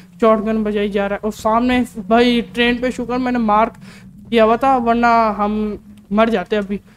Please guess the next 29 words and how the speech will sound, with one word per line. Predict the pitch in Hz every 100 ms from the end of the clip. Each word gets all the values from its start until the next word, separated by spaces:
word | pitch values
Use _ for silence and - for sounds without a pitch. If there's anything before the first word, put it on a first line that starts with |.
| - _
अरे | - 254
भाई | 240 240
जल्दी | 247 254 240
चल | 247 240
यहाँ | 240 240
से, | 240
यहाँ | 240 226
से | 226 240
चल | 240 233
भाई, | 208 220 226
वो | 208 226
पीछे | 233 233 -
आ | 233 202 226
रहा | 226
है। | 208 - _ _ _ -
अबे | 233 247 247
यार | 233 220 220 220
वो | 220
आ | 202 202
रहा | 220
है, | 226 208 185
बस | 214 -
मैं | 226 226
अपनी | 220 277 247
train | 254 285 311 285
भगा | 226 214
लेता | 196 214 240
हूँ। | 226
बस | 214